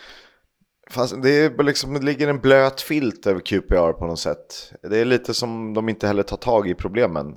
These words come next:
Eh, för vi har ju pratat om dem i flera avsnitt, hur mycket fint som sker runt klubben och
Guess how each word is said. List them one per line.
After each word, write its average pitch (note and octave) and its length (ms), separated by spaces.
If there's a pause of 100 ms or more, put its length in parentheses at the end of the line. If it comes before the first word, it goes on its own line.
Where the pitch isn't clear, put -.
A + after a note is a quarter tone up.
(180)
Eh, D#2+ 460 (500)
för G#2 100
vi G2+ 120
har A2+ 100
ju A#2 60
pratat - 400
om G2+ 160
dem F#2 260
i F#2+ 160
flera F#2 240
avsnitt, F2 440
hur F2+ 260
mycket F#2 400
fint A2 280
som F2+ 180
sker F2+ 240
runt C3 300
klubben F2 400
och - 300